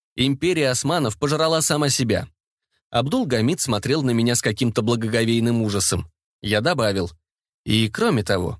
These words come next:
хоть я и турок, но я русский турок. Великой России служили мой прадед, дед,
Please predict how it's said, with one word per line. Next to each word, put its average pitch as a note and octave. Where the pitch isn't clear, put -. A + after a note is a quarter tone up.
хоть -
я B2
и G#2+
турок, D#3+
но G#2+
я A#2+
русский D3
турок. F#2
Великой A#2
России A2
служили A2
мой G2+
прадед, A2+
дед, A2+